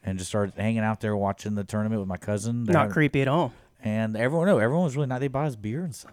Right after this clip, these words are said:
Speaker 1: It was great. I, like,
Speaker 2: <laughs>
Speaker 1: met a lot
Speaker 2: Wait,
Speaker 1: of
Speaker 2: wait, hold on. So perfect strangers you don't know in a bowling center are just looking around like, "Hey, look at this weird guy behind us smoking a cigar. Let's go buy him a beer."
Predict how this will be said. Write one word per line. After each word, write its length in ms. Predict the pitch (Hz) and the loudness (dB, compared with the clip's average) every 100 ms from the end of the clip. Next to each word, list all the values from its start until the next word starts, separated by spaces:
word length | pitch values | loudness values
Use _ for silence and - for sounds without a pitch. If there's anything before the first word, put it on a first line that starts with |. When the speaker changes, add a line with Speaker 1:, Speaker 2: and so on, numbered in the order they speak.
| - | -16
Speaker 1:
It 60 | |
was 100 | 92 | -14
great. 320 | - 117 127 - | -6 -4 -4 -6
I, 140 | 92 | -6
like, 120 | 95 | -4
Speaker 2:
<laughs> 80 | - | 0
Speaker 1:
met 120 | - | 6
a 40 | - | 8
lot 140 | - | 10
Speaker 2:
Wait, 60 | 233 | 10
Speaker 1:
of 40 | |
Speaker 2:
wait, 80 | 220 | 10
hold 220 | 208 214 | 10 8
on. 120 | 160 | 6
So 120 | 139 156 | 4 0
perfect 340 | - 214 247 | 2 2 4
strangers 340 | - 180 175 160 | 4 4 4 4
you 80 | |
don't 180 | 170 180 | 4 4
know 220 | 160 139 139 | 4 2 2
in 80 | |
a 40 | 143 | 0
bowling 300 | 135 139 127 | 0 0 -2
center 240 | 131 123 | -4 -4
are 40 | 123 | -4
just 200 | 131 170 | -6 -2
looking 180 | 156 | -2
around 160 | 143 147 | -2 -2
like, 160 | 131 127 - - | -4 -6 -14 -10
"Hey, 140 | - | -2
look 120 | 185 196 | 0 2
at 40 | |
this 120 | 214 | 0
weird 180 | 160 185 | 2 2
guy 160 | 185 175 | 4 4
behind 260 | 151 160 | 4 2
us 80 | 160 | 2
smoking 240 | - 160 147 | 2 0 0
a 20 | |
cigar. 300 | - 175 143 - - | 0 0 0 -4 -4
Let's 160 | 233 - | -4 0
go 100 | 277 | 2
buy 160 | 214 | 2
him 160 | 220 190 | 2 2
a 60 | |
beer." 480 | 123 - 175 107 - | 0 -2 -2 -2 -10